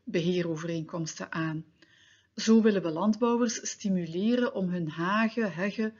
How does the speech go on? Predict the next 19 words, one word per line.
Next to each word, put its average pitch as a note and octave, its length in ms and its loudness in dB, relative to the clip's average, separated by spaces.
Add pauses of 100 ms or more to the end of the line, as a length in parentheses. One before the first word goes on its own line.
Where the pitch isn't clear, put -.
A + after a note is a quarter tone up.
(260)
houtkanten G3+ 680 -2
en E3 80 -2
knotbomen G#3 640 0
te F3+ 160 -8
behouden A3+ 640 -2 (300)
en E3+ 260 -6
goed - 380 -2
te - 180 -4
onderhouden, E3 760 -4 (560)
want G3 380 2 (120)
ze F3+ 180 -6
zijn D#3+ 260 0
belangrijk A3 580 2
voor F3 200 -6
de E3+ 120 -8
biodiversiteit F3+ 1200 -2
op E3+ 140 -10
het F3+ 180 -10
platteland. D#3 760 -8